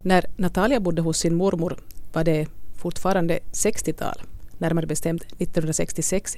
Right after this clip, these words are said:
till sextiosju. Men Pripyat som hon nämner,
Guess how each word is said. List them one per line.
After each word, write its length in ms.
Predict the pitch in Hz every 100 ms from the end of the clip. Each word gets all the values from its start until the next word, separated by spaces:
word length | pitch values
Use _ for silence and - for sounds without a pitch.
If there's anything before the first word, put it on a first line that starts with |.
| -
till 120 | 156
sextiosju. 540 | 160 - 156 - 226 - - - -
Men 140 | 170 -
Pripyat 420 | - 214 269 160
som 160 | - 151
hon 120 | 160
nämner, 440 | 160 165 160 151